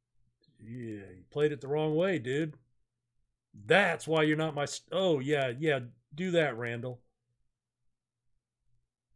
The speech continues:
Just lunge in. Wow, you didn't send him off for that?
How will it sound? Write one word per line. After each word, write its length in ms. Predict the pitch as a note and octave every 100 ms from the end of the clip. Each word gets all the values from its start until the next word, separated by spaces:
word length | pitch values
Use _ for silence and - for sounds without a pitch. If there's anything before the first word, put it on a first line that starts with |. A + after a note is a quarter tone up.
| -
Just 220 | C#3 -
lunge 360 | A#2+ D#3 D#3 C#3+
in. 380 | C3+ C3 C#3 - _ _ _ _ -
Wow, 260 | D3+ E3
you 140 | D3+ E3+
didn't 220 | F#3 E3
send 260 | - G3
him 160 | F#3 E3
off 240 | F#3 E3+
for 100 | G#3 G3
that? 280 | A3 A3+